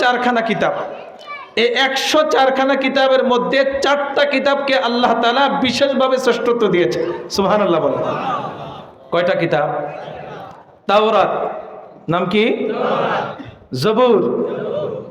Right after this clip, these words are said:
ইনজিল, সর্বশেষ কোরআনে হাকিম। মাশাআল্লাহ। দেখেন,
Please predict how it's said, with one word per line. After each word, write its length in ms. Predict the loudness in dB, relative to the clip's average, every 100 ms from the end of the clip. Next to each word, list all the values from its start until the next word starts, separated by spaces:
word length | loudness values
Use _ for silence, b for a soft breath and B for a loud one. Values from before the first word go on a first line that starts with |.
| -18 -20 _ 2
ইনজিল, 460 | 2 2 2 2 0 -2 -4 -6 -8 -8 -10 -12 -4
সর্বশেষ 540 | 0 2 0 2 0 0 -4 -6 -6 -4 -4 -2 -4 -6 -8 -6
কোরআনে 400 | 0 2 2 0 -2
হাকিম। 320 | -2 0 0 0
মাশাআল্লাহ। 520 | 0 -2 -2 0 -2 -6 -12 -18 -20 -20 -20 _ 0
দেখেন, 380 | 0 4 2